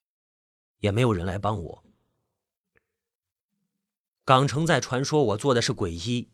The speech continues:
把我那间店叫做“拔刀鬼店”。我决定做一件旗袍，为不知是否还有来生的小昭。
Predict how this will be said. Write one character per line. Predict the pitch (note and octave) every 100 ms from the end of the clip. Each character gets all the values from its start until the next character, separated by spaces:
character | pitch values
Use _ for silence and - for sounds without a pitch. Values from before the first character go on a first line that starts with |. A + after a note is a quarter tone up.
| _ _ _ _ _ _ _ _ _ _
把 | -
我 | D#3
那 | B2
间 | C#3 D3 D3
店 | D#3+ A2+
叫 | A#2 A2
做 | A2+ G#2+
“拔 | G#2+ A2+
刀 | D3
鬼 | D3 G#2 D2+
店”。 | A#2+ G2+ _ _ _ _ _ _ _ _ _ _ _ _ _ _ _ _ _ _ _ _ _ _ _ _
我 | - A2+
决 | B2
定 | C#3 B2
做 | B2+
一 | A2
件 | A#2 G2+
旗 | -
袍， | F#2 - - _ _ _ _ _ _ _ _ _ _ _ _ _ _ _ _ _ _ -
为 | - E3+
不 | E3
知 | D#3+ G3+
是 | - G3
否 | - G#2+
还 | A2+
有 | C3 G#2+
来 | G2 B2
生 | C3+
的 | B2+ G#2+
小 | - G2
昭。 | C3+ A#2